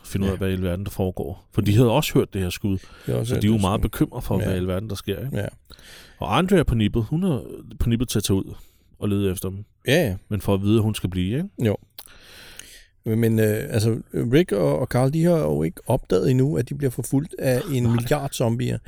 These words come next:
Speaker 1: Nej.
Speaker 2: De går bare sådan og snakker, og, og, og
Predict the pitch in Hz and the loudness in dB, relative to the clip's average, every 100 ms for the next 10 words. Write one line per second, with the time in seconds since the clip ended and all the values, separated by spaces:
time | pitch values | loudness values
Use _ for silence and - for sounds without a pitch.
0 | - 90 - _ _ _ _ _ _ 180 | -10 -10 -10 _ _ _ _ _ _ -2
1 | 196 - 120 123 123 123 - 113 110 - | 0 0 0 -2 -6 -6 -2 -2 -2 -2
2 | 139 139 - - - 131 262 381 123 | -4 -6 -8 -10 -10 -12 -12 -12 -10